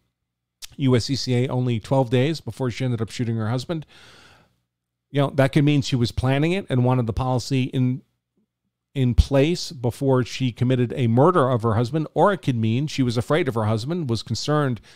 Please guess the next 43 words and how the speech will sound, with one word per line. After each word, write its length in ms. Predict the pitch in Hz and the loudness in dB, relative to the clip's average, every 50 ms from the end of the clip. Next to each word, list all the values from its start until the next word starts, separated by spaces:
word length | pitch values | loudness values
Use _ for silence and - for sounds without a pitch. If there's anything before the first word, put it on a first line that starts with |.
| _ | _
she 180 | - - - 127 | -12 -6 -2 0
might 220 | 120 123 120 120 | 2 2 2 2
have 160 | - 120 113 - | 0 0 -2 -2
to 100 | 131 117 | -4 -6
defend 320 | 104 101 - 113 113 113 | -6 -6 -4 -2 -2 -2
herself, 400 | 113 101 - - 110 127 135 - | -4 -4 -4 -4 -4 -4 -4 -4
and 160 | 127 117 110 | -4 -2 0
therefore 560 | 123 151 185 185 - 127 104 98 98 107 120 - _ _ _ _ _ | 0 2 0 0 0 -2 -2 -2 -2 -4 -6 -8 _ _ _ _ _
wanted 300 | - 127 127 123 110 110 | -2 0 2 2 2 0
the 80 | 98 107 | -2 -2
policy 420 | - 113 107 110 110 - - 120 | -4 -2 -2 -2 -2 -2 -2 -2
in 100 | 107 104 | -2 -2
place. 340 | 95 - 104 107 131 143 - | -2 -4 -4 -4 -4 -4 -4
That 100 | - 110 | -6 -6
would 120 | 123 123 110 | -6 -6 -4
be 120 | 117 113 | -6 -6
a 40 | 107 | -4
perfectly 560 | - - 131 120 - 117 104 - 120 113 107 | -4 -2 -4 -4 -4 -6 -6 -6 -4 -4 -2
legitimate 520 | 107 113 107 92 113 107 107 104 123 - | -2 -4 -4 -4 -4 -4 -4 -4 -6 -6
reason. 360 | 123 110 113 101 110 139 139 - _ - - - - - - - | -4 -4 -4 -4 -4 -6 -10 -10 _ -18 -20 -20 -20 -14 -2 4
We 80 | 156 | 4
don't 160 | 190 233 226 | 4 4 4
really 220 | 220 214 208 185 165 | 4 2 2 4 4
know 220 | 165 165 160 151 | 2 4 4 4
why 240 | 131 127 127 123 120 | 4 4 4 2 2
U 240 | 120 117 123 123 120 | 0 0 0 0 0
S 80 | 110 | 0
C 100 | - 139 | -2 -4
C 220 | 123 - - 120 117 | -8 -4 -4 -2 -2
A 120 | 113 117 | 0 0
has 200 | 101 110 110 - | -2 -2 -4 -6
cut 200 | - - 127 117 | -8 -6 -4 -2
off, 300 | 110 110 110 104 - - _ _ _ _ _ _ - | -2 -2 -2 -4 -6 -10 _ _ _ _ _ _ -6
uh, 200 | 120 113 120 117 | -4 -4 -4 -4
coverage 500 | - - - 139 113 113 113 113 101 - | -4 -2 -2 0 0 0 0 -2 -2 -6
of 140 | 123 - | -10 -8
Kayla 260 | - - 120 110 110 101 | -4 -2 -2 0 0 0
Giles, 240 | 110 120 135 123 | 0 0 0 -2
because 180 | - 147 139 - | 0 0 0 2
they 80 | - 160 | 2 2
won't 240 | 160 165 165 - | 2 2 0 -2
tell 240 | - - 170 165 131 | -4 -4 -2 -2 -2
us. 240 | 95 67 - - - | -2 -2 -6 -10 -14